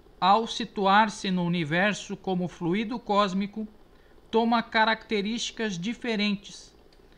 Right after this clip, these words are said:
em mutações dife-, diversas, de acordo com o ambiente onde vai prestar serviço, pela vontade do Senhor. Em cada mundo,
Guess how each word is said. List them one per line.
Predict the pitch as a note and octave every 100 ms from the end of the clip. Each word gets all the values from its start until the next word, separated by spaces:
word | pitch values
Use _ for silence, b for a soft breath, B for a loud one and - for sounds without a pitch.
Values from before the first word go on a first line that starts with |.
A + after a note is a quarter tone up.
| b
em | - G3
mutações | G3 C4 - A#3 - - G#3+ A3+ G#3
dife-, | E3+ F#3+ - F#3+
diversas, | E3+ G3+ D#3+ D#3 C3+ - A2 - - - - - _ b b -
de | D3
acordo | C#3+ - D#3 F#3 G#3 G#3
com | G#3+ F3+
o |
ambiente | E3+ D#3+ D#3 D3 F#3+ G#3 - A3
onde | G3 F#3+
vai | D#3+ F3 G#3+
prestar | A3 G#3+ - G3 G3
serviço, | - G#3 E3 F3+ - - - - - - b b b
pela | - D#3+ E3+
vontade | D3+ G#3 G3+ - D#3+ D#3+ E3
do | D#3 E3
Senhor. | - F3+ C#3+ A#2 G2+ - _ - - - - - - - - - - b b b -
Em | C3
cada | - D3 D#3+
mundo, | F3 E3 F3+ G#3 B3+